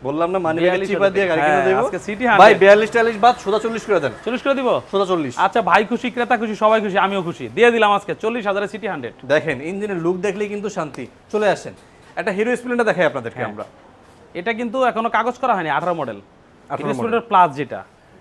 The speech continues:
Speaker 2: আসলে এই গাড়িগুলো এখন কিনতে পাই না ভাই, দুই একটা হঠাৎ পাই, তারপর যে ভাইয়ের পছন্দ নিয়ে যায়। অনেক যদি পাইতাম অনেকই কিনতাম, স্বপ্ন পূরণ তো সবার করতে পারি না, দুই এক ভাইয়ের করতে পারবো হয়তো।
Speaker 1: এগুলো তো খুব রেয়ার, কেউ
Speaker 2: হ্যাঁ।
Speaker 1: একবার কিনলে বেচতে চায় না ভাই।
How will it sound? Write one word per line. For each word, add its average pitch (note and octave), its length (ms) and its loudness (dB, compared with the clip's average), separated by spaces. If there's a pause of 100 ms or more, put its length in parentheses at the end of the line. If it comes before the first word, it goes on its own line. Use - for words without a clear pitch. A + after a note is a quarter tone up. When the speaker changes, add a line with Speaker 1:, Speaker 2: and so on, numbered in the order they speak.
(120)
Speaker 2:
আসলে G#3+ 260 -12
এই G3 40 -12
গাড়িগুলো F#3 280 -8
এখন E3+ 200 -10
কিনতে G#3 180 -10
পাই C#3+ 200 -6
না D3 100 -4
ভাই, G#2 200 -12 (200)
দুই C#3 180 -8
একটা D#3+ 140 -6
হঠাৎ D#3 340 -4
পাই, B3 180 0 (600)
তারপর D3+ 220 -4
যে E3+ 160 -4
ভাইয়ের E3 160 -2
পছন্দ E3 280 -8
নিয়ে E3+ 200 -4
যায়। G3 200 0 (420)
অনেক F3+ 200 -6
যদি F#3+ 160 -6
পাইতাম G#3 260 -4
অনেকই F#3+ 240 -4
কিনতাম, B2 400 -8 (160)
স্বপ্ন F3+ 200 -6
পূরণ G3+ 160 -8
তো G3 60 -6
সবার G3 220 0
করতে G#3 200 -2
পারি A#3+ 120 2
না, A#3 80 0
দুই F#3 140 -2
এক G3 100 -2
ভাইয়ের E3 200 -2
করতে D#3+ 240 -6
পারবো B2+ 160 -2
হয়তো। G2 260 -10 (120)
Speaker 1:
এগুলো A#3 180 -2
তো C4 60 -10
খুব B3+ 180 -8
রেয়ার, E3+ 240 0
কেউ F#3 140 -2
Speaker 2:
হ্যাঁ। G#3+ 80 0
Speaker 1:
একবার A3+ 160 -2
কিনলে A#3+ 260 -4
বেচতে E3 320 -8
চায় G#3+ 140 -4
না C#3 120 -6
ভাই। A2 180 -8